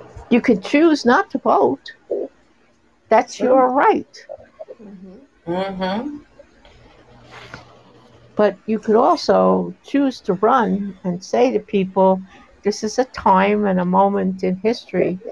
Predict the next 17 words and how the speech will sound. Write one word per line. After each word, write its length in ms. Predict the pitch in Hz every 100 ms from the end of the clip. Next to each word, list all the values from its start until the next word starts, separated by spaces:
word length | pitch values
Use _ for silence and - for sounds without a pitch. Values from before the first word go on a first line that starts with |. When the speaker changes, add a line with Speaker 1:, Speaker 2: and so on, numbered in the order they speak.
| - _
Speaker 1:
where 100 | 202
we 120 | 214 202
can 220 | - 240
change 560 | - - 254 302 - -
things." 440 | 170 160 - - - - _ _
Between 460 | 220 - 269 269 233
the, 100 | 214 _ _ - - - - - - _ _ _ _ _ _ _ _ _ _ _ _ -
the 260 | 196 - -
issue 420 | 254 - 262 233
of 220 | 202 -
Black 320 | 214 220 -
Lives 380 | 226 226 220 214
Matter 500 | 202 202 214 254 269 - _ _ _ _ _ _
and 580 | 180 175 180 170 170 190 _ _ _ _
the 320 | 185 175 170 -
current 500 | - 202 220 208 -
pandemic, 840 | - 214 214 214 220 269 294 -